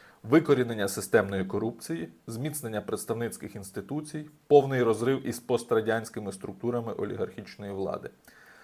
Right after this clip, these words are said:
Трампу слід знайти способи перехитрити не лише президента в Москві, але й людину, яка керує Офісом президента в Києві. Ось такий чудесний висновок.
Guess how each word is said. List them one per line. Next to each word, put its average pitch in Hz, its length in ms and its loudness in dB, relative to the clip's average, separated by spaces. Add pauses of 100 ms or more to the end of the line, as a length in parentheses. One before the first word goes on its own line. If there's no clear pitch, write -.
(160)
Трампу 151 380 6
слід 151 280 -2
знайти 135 420 -2
способи 113 680 4
перехитрити 110 800 4
не 104 120 -6
лише 98 300 0
президента 131 680 0
в - 60 -6
Москві, - 440 -10 (400)
але 185 280 12
й 180 40 10
людину, 143 440 2
яка 117 260 4
керує 131 500 4
Офісом - 540 2
президента - 640 -10
в - 80 -20
Києві. - 460 -16 (1400)
Ось 156 180 6
такий 156 320 4
чудесний 131 560 6
висновок. 170 680 4